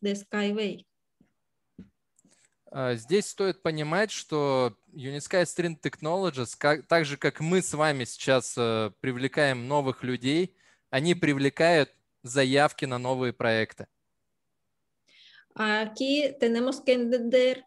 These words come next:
Speaker 1: que, igual como el, la compañía, uh,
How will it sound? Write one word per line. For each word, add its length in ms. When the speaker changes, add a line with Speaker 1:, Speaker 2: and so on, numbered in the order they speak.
Speaker 1:
que, 400
igual 640
como 500
el, 480
la 160
compañía, 800
uh, 340